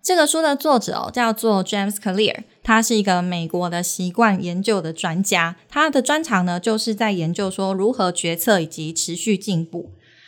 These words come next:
那当然啦，这本书在二零一八年出版之后，在全球就非常的风靡，而且去年呢，在台湾出了中文版之后，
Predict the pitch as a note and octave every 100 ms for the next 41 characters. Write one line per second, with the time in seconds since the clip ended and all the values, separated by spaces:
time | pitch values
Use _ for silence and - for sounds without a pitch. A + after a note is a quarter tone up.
0 | _ C4+ C#4 C#4 C4 G#3+ G3+ B3 A#3+ F#3
1 | A3+ A3+ A3 - E4 A#3+ G#3 A3+ G#3+ G3+
2 | E3+ - G#3 - - F#3+ G#3 - - -
3 | G3+ F#3+ F3 G#3+ G3+ E3+ F#3+ F#3+ F#3+ E3
4 | E3 E3+ F3 F#3+ - - G#3 G#3 F#3+ -
5 | D4 A3+ G3+ F#3+ G3 G#3+ G3+ F#3+ E3+ F3
6 | G3+ G3+ F3+ E3+ G3 F#3 F3 E3 - F3
7 | F#3